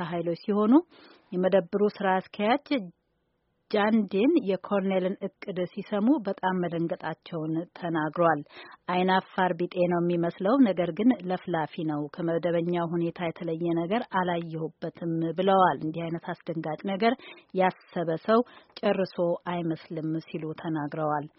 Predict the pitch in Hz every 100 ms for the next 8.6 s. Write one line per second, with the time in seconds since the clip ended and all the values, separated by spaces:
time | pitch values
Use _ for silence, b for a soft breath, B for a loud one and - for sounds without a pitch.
0 | B B B B - - 247 240 240 302
1 | 214 214 196 - 202 190 180 180 180 180
2 | 185 196 202 220 311 208 180 185 185 -
3 | 185 175 175 185 180 190 - - 214 208
4 | B B B - 196 196 190 185 - 196
5 | 190 185 175 170 - 180 180 175 175 180
6 | 170 175 175 175 170 - 185 - 240 -
7 | 233 202 - 208 240 254 B B B -
8 | - 208 180 190 180